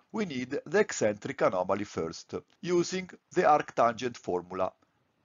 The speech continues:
and then the Kepler equation. We get sixty-four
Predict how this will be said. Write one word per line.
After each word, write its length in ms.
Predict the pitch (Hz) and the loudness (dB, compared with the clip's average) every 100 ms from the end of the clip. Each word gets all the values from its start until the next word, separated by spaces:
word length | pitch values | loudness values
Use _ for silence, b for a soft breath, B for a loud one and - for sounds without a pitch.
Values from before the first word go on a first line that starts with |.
| _ | _
and 200 | 175 202 | 0 0
then 280 | 143 110 123 - - | 4 4 4 -4 -2
the 120 | 196 | 2
Kepler 360 | 151 113 110 | 4 2 2
equation. 640 | 117 117 76 - - 87 90 _ _ _ _ _ | -2 -2 -6 -6 -8 -8 -10 _ _ _ _ _
We 120 | - 214 | -6 -2
get 400 | 139 127 135 - 170 - | 4 4 4 -2 -6 -6
sixty-four 880 | - 214 - 214 185 135 127 135 | -8 -8 -6 -10 -2 0 0 -2